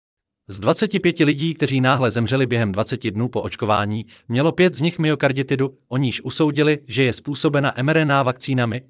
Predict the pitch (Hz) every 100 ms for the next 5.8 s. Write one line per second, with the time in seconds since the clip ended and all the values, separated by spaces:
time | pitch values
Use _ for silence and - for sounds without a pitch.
0 | - 110 127 135 127 131 139 135 135 117
1 | 123 104 - 123 139 131 131 127 123 -
2 | 120 135 135 139 135 123 143 131 - 131
3 | 117 123 - 135 139 139 127 120 92 -
4 | 101 - - 139 165 - 101 143 165 160
5 | 151 131 113 113 123 104 80 -